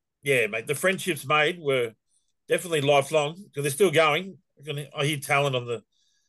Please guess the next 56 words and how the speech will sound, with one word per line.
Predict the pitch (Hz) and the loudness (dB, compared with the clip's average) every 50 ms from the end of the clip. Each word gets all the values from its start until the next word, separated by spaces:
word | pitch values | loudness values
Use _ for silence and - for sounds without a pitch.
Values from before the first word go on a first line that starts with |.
| _ _ _ | _ _ _
that | 135 120 - - | -4 -4 -4 -4
PlayStation | - 131 135 139 135 - 143 135 135 131 - - 123 107 | 0 2 2 2 2 2 2 2 2 2 -2 -10 -16 -10
thing | 101 139 147 160 156 | -6 -6 -6 -4 -4
and | 139 120 113 110 110 113 - _ - 135 | -6 -6 -8 -10 -14 -18 -20 _ -10 -8
all | 139 | -6
the | 135 131 | -6 -4
different | 135 135 135 135 113 104 - _ _ _ _ - - | -6 -6 -8 -10 -14 -16 -18 _ _ _ _ -8 -6
kids | 156 151 135 143 | -4 -4 -2 -2
that | 147 131 | -2 -4
he's | 117 101 | -4 -6
playing | - 151 143 143 147 143 147 | -2 0 2 2 2 0 0
with, | 147 147 139 127 117 | -2 -4 -4 -6 -10
and | 98 90 - _ _ _ _ _ _ _ _ _ _ _ _ _ _ _ _ _ | -12 -16 -20 _ _ _ _ _ _ _ _ _ _ _ _ _ _ _ _ _
it's | - 135 131 - | -6 -6 -4 -2
fantastic, | 165 175 170 143 147 135 127 123 - 135 110 | 0 0 0 0 0 -2 -2 -2 -4 -10 -12
mate. | - 98 98 | -14 -14 -8
And | 107 143 | 0 0
they're | 151 151 | 2 2
looking | 170 151 165 151 | 2 0 -2 -6
forward | 135 - 135 139 139 | -4 0 2 2 2
to | 127 | 2
it. | 104 101 | 0 -2
That's | 139 139 - | -4 -4 -6
the | 143 117 | -8 -2
best | 104 147 139 135 - | 0 0 0 0 -2
thing. | 135 117 | -8 -8
They're | 104 104 117 | -8 -8 -6
looking | 127 127 - 123 110 | -6 -6 -6 -8 -12
forward | - - 117 113 107 92 | -8 -4 -2 -2 -2 -4
to | 90 | -8
it. | - _ _ | -14 _ _
They | 147 156 | 0 2
know | 151 156 160 175 165 | 2 4 2 4 4
they | 165 160 147 | 4 2 2
can | - 143 135 117 | 0 -6 -6 -2
go | 123 123 127 123 | 0 2 2 2
to | 113 | 2
it. | 90 - - _ _ _ _ _ _ _ _ _ _ | -2 -4 -12 _ _ _ _ _ _ _ _ _ _
There's | - 131 110 123 | -8 -8 -4 0
no | 143 - 151 139 | 2 2 2 0
pressure | - - 147 143 139 - 151 131 127 | 0 0 0 0 0 0 -2 -2 0
in, | 123 | 2
"I | 127 127 127 117 | 2 2 2 2
hope | 127 135 135 - | 2 -2 -2 -2
I | 127 110 | -6 -8
make | 110 117 123 127 120 - | -4 -4 -4 -4 -4 -4
it," | 117 110 | -4 -2
or, | 107 104 104 | -2 -4 -2
"I | |
hope, | 110 120 117 95 - _ _ _ _ _ _ _ _ | -2 -4 -4 -4 -8 _ _ _ _ _ _ _ _
I | - 113 | -6 -2
hope | 120 127 123 120 123 | 0 0 0 2 2
I | 120 113 | 0 0
trial | 101 - - 131 123 123 120 120 120 113 | 0 -2 2 4 6 6 8 6 6 4
well," | 117 120 120 120 120 120 120 117 | 4 2 4 4 4 2 2 0
or, | 107 98 98 104 - | -4 -4 -6 -8 -12